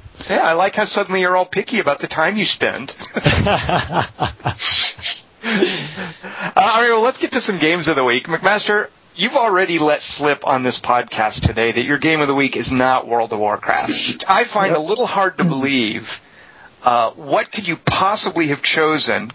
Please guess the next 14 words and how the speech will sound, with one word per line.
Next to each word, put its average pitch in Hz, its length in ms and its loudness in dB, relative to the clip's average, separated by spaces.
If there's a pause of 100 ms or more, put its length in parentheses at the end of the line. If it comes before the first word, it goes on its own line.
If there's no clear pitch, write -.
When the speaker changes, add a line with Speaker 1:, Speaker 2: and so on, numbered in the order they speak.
(120)
Speaker 1:
given 151 280 0
your 135 120 2
newfound, 135 760 0 (680)
uh, 110 560 0
love, 131 520 0
well, 135 160 2
I 135 120 2
guess 139 220 -2
rediscovered 143 720 0
love 127 200 2
for 127 140 -6
World 120 180 0
of 113 60 -4
Warcraft? 123 380 -2